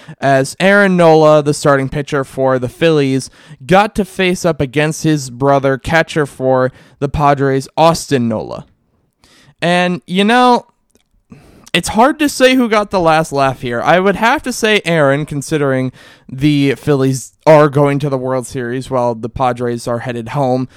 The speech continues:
their season over. But at the same time, if you're just looking at that game two, Austin Nola really got the last laugh. Because, mind you,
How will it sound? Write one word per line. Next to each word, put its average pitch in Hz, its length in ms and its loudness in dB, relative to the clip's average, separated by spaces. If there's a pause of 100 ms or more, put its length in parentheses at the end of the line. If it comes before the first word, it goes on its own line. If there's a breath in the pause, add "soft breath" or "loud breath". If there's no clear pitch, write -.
(300 soft breath)
their 139 180 -2
season 123 460 -8 (100)
over. 143 540 2 (400 loud breath)
But 220 600 -2 (840)
at 180 120 0
the 202 100 0
same 262 260 0
time, 233 300 0
if 175 120 -2
you're 170 120 0
just 156 480 -2
looking 226 320 0
at 190 160 0
that 165 160 2
game 151 340 -2
two, 165 540 2 (680)
Austin 262 460 2
Nola 220 320 6
really 170 300 4
got 139 180 -2
the 135 80 -6
last 120 320 -4
laugh. 110 240 -6
Because, 175 400 2
mind 220 280 0
you, - 80 -10